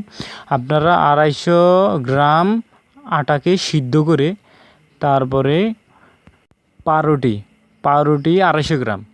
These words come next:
পাউরুটির সাদা অংশটাকে গুঁড়ো করে নিয়ে আড়াইশো গ্রাম দোনোটা মিক্সড করবেন। যদি নরম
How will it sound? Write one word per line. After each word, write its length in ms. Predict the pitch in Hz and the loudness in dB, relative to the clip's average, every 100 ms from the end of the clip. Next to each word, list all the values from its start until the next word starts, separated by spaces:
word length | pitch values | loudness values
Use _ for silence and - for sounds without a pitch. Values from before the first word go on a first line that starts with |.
| _ _ _ _ _ _ _ | _ _ _ _ _ _ _
পাউরুটির 440 | 139 139 143 147 151 | -2 0 0 0 -2
সাদা 360 | - 143 147 | 0 0 2
অংশটাকে 760 | 165 147 160 160 156 170 180 196 156 135 | 0 0 -2 -2 0 0 2 0 -2 -2
গুঁড়ো 240 | 143 143 | 0 0
করে 160 | 139 156 | 0 0
নিয়ে 200 | 160 170 147 | -2 0 0
আড়াইশো 300 | 143 135 151 147 | 0 -2 -4 -2
গ্রাম 460 | 156 160 202 160 | 0 0 -2 -4
দোনোটা 480 | 135 139 131 160 156 | -2 -4 -2 -2 0
মিক্সড 540 | 143 135 156 151 - | -2 -2 -4 -6 -14
করবেন। 600 | - 170 160 165 175 180 | -4 0 0 0 0 0
যদি 340 | 151 147 139 147 | 0 -2 0 -2
নরম 300 | 147 139 | 0 0